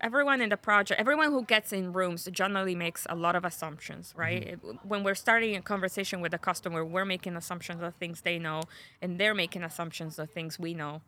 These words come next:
Speaker 1: right?
Speaker 2: Yeah, that's
Speaker 1: So
Speaker 2: right.
Speaker 1: what I usually do, and I know this is gonna sound really dumb, but, um, I play village idiot,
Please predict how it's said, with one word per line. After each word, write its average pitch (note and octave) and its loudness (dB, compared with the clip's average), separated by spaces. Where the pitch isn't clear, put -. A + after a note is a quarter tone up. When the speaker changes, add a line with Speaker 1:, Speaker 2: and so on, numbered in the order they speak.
Speaker 1:
right? E3 0
Speaker 2:
Yeah, - -18
that's - -8
Speaker 1:
So G#3 4
Speaker 2:
right. F3+ 0
Speaker 1:
what G3+ 4
I A3+ 4
usually G#3+ 0
do, F#3+ 2
and F3+ -2
I F3+ 4
know G#3 0
this F#3+ -6
is - -8
gonna E3+ -6
sound D#3+ -6
really D#3+ -4
dumb, D3+ -2
but, D#3 -2
um, D#3 -2
I G3+ 10
play F3+ 2
village E3 0
idiot, D3+ -4